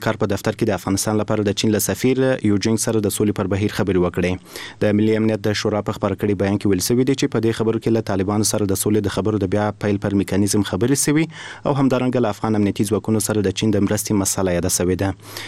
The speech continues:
د چین سفیر د ملي امنیت له سلاکار سره تیره ورځ د دې غونډې پر مهال ژمنه وکړه چې هیواد به په افغانستان کې د سولې د ټینګښت لپاره هر ډول هلې ځلې وکړي او افغان دولت ته ډاډ ورکوي چې چین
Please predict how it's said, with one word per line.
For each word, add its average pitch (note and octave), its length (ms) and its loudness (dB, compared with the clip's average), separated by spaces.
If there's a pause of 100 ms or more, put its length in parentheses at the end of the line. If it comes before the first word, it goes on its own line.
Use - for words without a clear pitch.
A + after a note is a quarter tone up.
(140)
د A2 180 4
چین A2+ 140 2
سفیر G#2+ 260 -2
د G#2+ 140 2
ملي G#2 160 4
امنیت G#2+ 300 0
له G#2 100 -2
سلاکار G2 400 -2
سره G2+ 260 0
تیره G#2 160 2
ورځ G2+ 240 0
د - 80 2
دې G#2 160 2
غونډې G#2+ 240 0
پر G2 140 0
مهال G2+ 240 0
ژمنه B2+ 240 2
وکړه C#3+ 180 0
چې C#3 120 0
هیواد A2 360 0
به A#2 240 2
په G2 80 0
افغانستان G2+ 480 -2
کې G#2+ 40 -2 (100)
د - 80 -2
سولې G#2+ 240 2
د F#2+ 100 -4
ټینګښت B2 400 2
لپاره C#3 320 0 (320)
هر B2+ 160 -2
ډول A#2+ 240 2
هلې F#2+ 240 2
ځلې F#2+ 220 2
وکړي F#2 260 0 (380)
او G#2 180 4
افغان G#2+ 320 -2
دولت G#2 300 0
ته - 20 0
ډاډ A2+ 400 0
ورکوي D#3 260 2
چې D#3+ 340 -2
چین C3 160 2